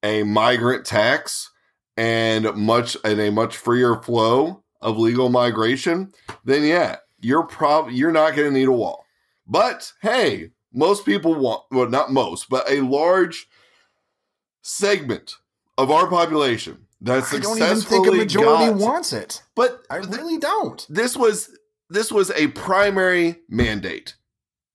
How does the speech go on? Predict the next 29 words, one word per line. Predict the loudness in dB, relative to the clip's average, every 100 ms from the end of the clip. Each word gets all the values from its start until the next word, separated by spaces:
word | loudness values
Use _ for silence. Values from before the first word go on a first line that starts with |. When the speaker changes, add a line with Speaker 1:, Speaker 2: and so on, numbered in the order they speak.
| _
Speaker 1:
for | 0 2
him | 2 -2 -4 -18 _ _ _
when | -4 0
he, | 2 2
when, | 2 0 2
when | 0
he | 0 2
got | 2 2
elected. | 2 0 -6 -12 -18 _ _ _ _
This | -2 0
was, | 4 4 2
this | 0 0
was | 0 0
number | 2 4 2 4 2
one, | 4 2 0
campaign | -2 -2 0 -2 0
promise | -2 0 -2 0
number | 2 2
one. | 0 -2 -6 -8 -16 _ _ _ -8
And | -2
like | 2 2
it | 2
or | 2
not, | 4 2 0 -8
he | -2 -2
won | 0 0 0 0 -2 -4
the | -2 -2
office. | -2 -8 -16 -16 -16 _ _ _
So | -14 -2 2 2 0 -4